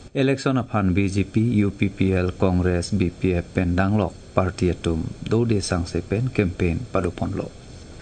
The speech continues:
Delhi ki mialong pini G S T Council ingdeng phokebra throk amai padu ponpo. Ninian ke padu ponji bangso amai Central Finance Minister Nirmala Sitaraman pensi cari ponpo.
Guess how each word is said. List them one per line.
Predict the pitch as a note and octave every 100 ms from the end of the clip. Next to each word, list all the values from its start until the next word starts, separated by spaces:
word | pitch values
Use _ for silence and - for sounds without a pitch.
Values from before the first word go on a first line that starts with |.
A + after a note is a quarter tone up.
| - -
Delhi | C#3 D#3+ D#3 F#3+
ki | D3
mialong | A2+ A2 G#2 F2+
pini | - G2+ F2+ E2+
G | G2
S | G#2+ -
T | -
Council | C3 G#2 F#2 - F#2+ F#2
ingdeng | G#2 F#2 F2+ F2
phokebra | - F#2 A#2 B2 B2
throk | - F2+ E2
amai | - E2+ E2+ F2+
padu | - F2+ E2
ponpo. | - F2 - - B2+ - - - - -
Ninian | C3+ D3 E3+ E3+ D#3+
ke | A#2
padu | - A2+ F#2+
ponji | F2+ G2 F#2+ G2+
bangso | F#2 F2+ - F#2+
amai | F2 F2+ F2 F2 F2
Central | - G#2+ G2 A2+ A2+
Finance | G#2+ F2 F2 E2+ -
Minister | F2+ E2+ - F2
Nirmala | F2 F2+ E2+ F2 E2+
Sitaraman | E2 - - F2 E2+ E2+ F2
pensi | - F2 E2+ B2 C3+
cari | - F2+ E2+
ponpo. | F2+ F#2 - -